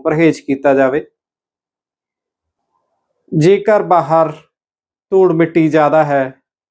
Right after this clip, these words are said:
ਤਾਂ ਘਰ ਤੋਂ ਬਾਹਰ ਨਿਕਲਣ ਤੋਂ ਪਰਹੇਜ਼ ਕੀਤਾ ਜਾਵੇ। ਕਿਤੇ ਵੀ ਬਾਹਰ ਜਾ ਕੇ ਆਉਣ ਤੋਂ ਬਾਅਦ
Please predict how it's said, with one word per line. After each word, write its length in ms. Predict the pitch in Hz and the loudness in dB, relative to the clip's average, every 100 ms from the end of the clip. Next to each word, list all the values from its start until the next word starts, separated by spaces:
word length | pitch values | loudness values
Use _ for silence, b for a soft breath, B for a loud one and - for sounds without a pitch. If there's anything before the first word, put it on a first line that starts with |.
| _ _ - | _ _ -8
ਤਾਂ 320 | 143 131 127 | -4 -2 -4
ਘਰ 280 | 127 180 151 | -4 -2 -2
ਤੋਂ 200 | - 156 | -2 0
ਬਾਹਰ 280 | 151 147 160 | 0 -2 -2
ਨਿਕਲਣ 400 | 160 160 156 147 | -4 -2 -4 -2
ਤੋਂ 240 | 139 131 127 | -2 -4 -2
ਪਰਹੇਜ਼ 360 | 156 156 131 | -2 0 -2
ਕੀਤਾ 300 | - 139 139 | -8 -6 -4
ਜਾਵੇ। 260 | 135 131 151 - _ _ _ _ _ _ _ _ _ _ _ _ _ _ _ _ _ _ _ _ _ _ _ _ | -2 -4 -6 -16 _ _ _ _ _ _ _ _ _ _ _ _ _ _ _ _ _ _ _ _ _ _ _ _
ਕਿਤੇ 280 | 196 196 214 | -2 2 2
ਵੀ 140 | 226 | 2
ਬਾਹਰ 380 | 170 165 147 185 | 2 0 0 -2
ਜਾ 200 | 156 156 | 0 -2
ਕੇ 220 | 156 - | -2 -6
ਆਉਣ 260 | 190 180 175 | -2 -2 -2
ਤੋਂ 220 | 175 165 | -4 -2
ਬਾਅਦ 440 | 147 135 135 127 | 0 2 2 0